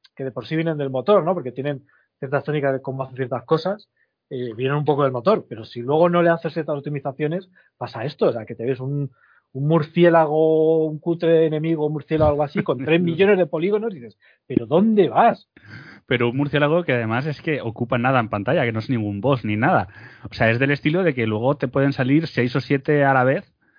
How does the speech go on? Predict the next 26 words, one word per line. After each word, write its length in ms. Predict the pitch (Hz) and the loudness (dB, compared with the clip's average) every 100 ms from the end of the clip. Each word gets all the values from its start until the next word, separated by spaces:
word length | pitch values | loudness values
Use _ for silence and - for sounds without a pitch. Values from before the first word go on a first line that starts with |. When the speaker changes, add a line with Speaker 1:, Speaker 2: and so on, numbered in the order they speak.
| _ _ - | _ _ -10
Speaker 2:
a 180 | 131 123 | -2 0
atacarte. 600 | 107 87 95 175 - 87 92 _ _ _ _ _ _ _ _ _ - | 0 -6 -4 -4 -6 -14 -16 _ _ _ _ _ _ _ _ _ -6
Murciélagos 540 | 123 110 127 143 175 180 | -4 -2 2 4 4 2
de 60 | |
ese 140 | 139 135 | -2 -2
tipo. 360 | 202 220 101 | -4 -6 -6
<laughs> 340 | 98 - - - | -4 -4 -4 -6
O 40 | |
sea, 240 | - 127 117 | -2 -2 0
que 80 | |
además 220 | 117 127 190 | -2 -2 -2
ni 100 | 170 | -2
los 180 | 117 107 | -2 -2
ves 200 | 180 - | -4 -4
porque 240 | 110 101 | -12 -12
se 140 | 98 104 | -12 -6
mueven 240 | 113 135 | -4 0
rápido. 400 | 160 170 196 277 _ - - - | 0 2 2 0 _ -20 -20 -6
Es 140 | 131 147 | -2 2
algo 220 | 139 143 | 2 4
negro 280 | 151 175 190 | 4 2 2
que 100 | 147 | 0
ves 240 | 135 127 | 0 -4
cara 200 | - 135 | -4 -2
a 60 | 107 | -2
ti. 140 | 214 | -6